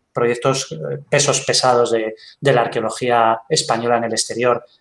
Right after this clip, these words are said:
y de la egiptología, junto con el de Heracleópolis Magna de Carmen Pérez Díez,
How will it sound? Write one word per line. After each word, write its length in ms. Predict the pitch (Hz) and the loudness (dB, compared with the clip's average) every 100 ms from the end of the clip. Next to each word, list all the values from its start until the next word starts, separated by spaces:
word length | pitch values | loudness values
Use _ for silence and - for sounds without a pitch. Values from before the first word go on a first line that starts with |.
| _ | _
y 100 | 143 | -2
de 120 | 120 | 2
la 80 | 113 | 2
egiptología, 800 | 107 - - 110 110 - 139 120 | 0 -4 -4 -4 -2 2 4 2
junto 360 | - 110 107 110 | 0 -8 -8 -8
con 180 | 113 107 | -6 -8
el 100 | 107 | -8
de 320 | 107 107 107 | -8 -6 -4
Heracleópolis 560 | 110 110 120 117 113 | -4 -4 -4 -4 -4
Magna 320 | 127 120 117 113 | -2 -2 -2 -4
de 180 | 107 | -4
Carmen 340 | 107 110 113 110 | -6 -8 -6 -6
Pérez 280 | 113 113 - | -6 -8 -6
Díez, 320 | 135 147 | -2 -2